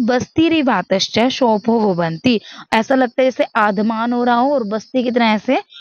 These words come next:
feel होता है कि फूली हुई जैसे मशक की तरह उसमें प्रतीत होता है, ठीक है। Next त्वक विवर्णता, त्वक में क्या रहेगा आपका, discoloration रहेगी। और शोफ अभिवृद्धि, अगर शोफ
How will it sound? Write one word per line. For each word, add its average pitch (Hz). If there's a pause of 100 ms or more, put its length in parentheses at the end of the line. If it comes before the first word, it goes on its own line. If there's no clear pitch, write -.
(220)
feel 285
होता 220
है 254
कि 302
फूली 254
हुई 254
जैसे 247
मशक 233
की 247
तरह 226
उसमें 285
प्रतीत 208
होता 165
है, 160
ठीक -
है। 302 (260)
Next 277
त्वक 302
विवर्णता, 190
त्वक 233
में 269
क्या 269
रहेगा 254
आपका, 233 (840)
discoloration 208
रहेगी। 156 (380)
और 277 (220)
शोफ 294
अभिवृद्धि, 226
अगर 269
शोफ 269